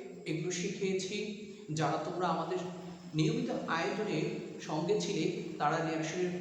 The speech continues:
অনেকাংশ বুঝে ফেলেছ। আজকে আমরা ন্যারেশন একটি রিয়েল প্র্যাকটিস দেখব। আমরা বোর্ডে আমি প্যাসেজটা দেখতে পাচ্ছি।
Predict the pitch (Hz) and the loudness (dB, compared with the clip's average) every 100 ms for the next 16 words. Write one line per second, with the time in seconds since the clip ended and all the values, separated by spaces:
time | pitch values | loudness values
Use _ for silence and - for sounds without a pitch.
0 | - 147 262 254 - 185 151 139 139 139 | -4 0 0 0 -2 -4 -4 -4 -4 -4
1 | - - 107 - - - - - 139 - | -4 -6 -6 -8 -10 -14 -12 -6 -4 -2
2 | 190 143 131 123 120 - - - - - | -2 0 0 0 0 -4 -8 -12 -16 -18
3 | - - - - 147 175 180 135 123 - | -20 -20 -20 -8 0 2 2 0 -2 -2
4 | 98 202 - - - 143 180 185 180 170 | -2 -2 -4 -8 -8 -2 0 2 2 0
5 | - - 180 147 147 185 226 - - - | -2 -2 0 0 2 2 2 -2 -6 -6
6 | 170 160 - - - - - - - - | 0 2 4 4 2 0 -4 -8 -12 -14
7 | - - - - - 175 196 214 190 - | -18 -20 -20 -18 0 6 8 8 6 6
8 | - 220 - 220 - - 226 175 180 214 | 6 2 0 0 -2 -2 0 0 2 2
9 | 196 - - - - - | 2 0 0 0 -2 -6